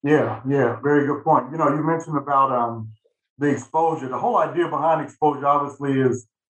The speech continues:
giving ones the opportunity to see what's possible, you know, and it was amazing 'cause I've actually been out there in Tulsa as well to, uh, you know, Greenwood and Archer.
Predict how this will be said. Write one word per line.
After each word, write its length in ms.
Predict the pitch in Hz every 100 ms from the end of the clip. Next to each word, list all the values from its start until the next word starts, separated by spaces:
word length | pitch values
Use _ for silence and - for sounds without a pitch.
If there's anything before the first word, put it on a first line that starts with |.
| _ _ 143
giving 560 | 151 147 139 127 120
ones 260 | 147 156 -
the 120 | 147
opportunity 520 | - - - 160 147 131
to 60 | 117
see 180 | -
what's 300 | 175 143 -
possible, 560 | - 147 - - 113 - _ _ - - - -
you 100 | 131
know, 320 | 127 123 117 117 143
and 320 | 135 131 131
it 60 | 160
was 180 | 139
amazing 440 | 143 147 160 151 139
'cause 120 | 131
I've 240 | 151 160 170
actually 280 | 160 - 147
been 120 | 151
out 200 | 147 139
there 120 | 139 127
in 80 |
Tulsa 300 | 123 147 143
as 160 | 143 123
well 360 | 147 147 139 -
to, 160 | 135 131
uh, 160 | 123
you 140 | 120 135
know, 160 | 120 123
Greenwood 300 | 143 135 127
and 80 |
Archer. 460 | 135 135 - 139